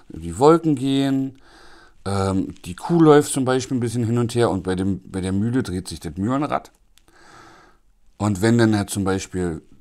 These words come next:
Schnee ist, dann liegt da Schnee. Wenn's anfängt zu regnen, regnet's da drin. Also das Wetter ändert sich da in diesem Skin so, wie es sich draußen bei euch ändert, so wie ihr es eingestellt habt.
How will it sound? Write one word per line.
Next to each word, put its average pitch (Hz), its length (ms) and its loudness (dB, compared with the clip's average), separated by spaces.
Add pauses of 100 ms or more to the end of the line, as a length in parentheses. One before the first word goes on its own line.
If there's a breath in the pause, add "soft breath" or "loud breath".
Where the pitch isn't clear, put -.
Schnee 120 320 0
ist, 131 260 0
dann 85 100 -6
liegt 98 180 -6
da 73 120 -6
Schnee. 127 420 -4 (260)
Wenn's 80 180 -10
anfängt 90 300 -6
zu 101 100 -4
regnen, 120 380 2
regnet's 113 440 -2
da 120 140 -4
drin. 117 400 -2 (560 soft breath)
Also 95 200 -4
das 104 160 -6 (260)
Wetter 113 340 0
ändert 117 300 0
sich 120 180 -4
da 120 280 4
in 107 120 -2
diesem 110 360 -2
Skin 127 420 0
so, 113 380 0
wie 123 160 0
es - 100 -12
sich 113 220 -4
draußen 104 340 0
bei 95 100 0
euch 95 280 -2
ändert, 104 260 0
so 95 160 -4
wie 98 80 0
ihr 95 80 0
es - 60 -10
eingestellt 80 500 -8
habt. - 180 -10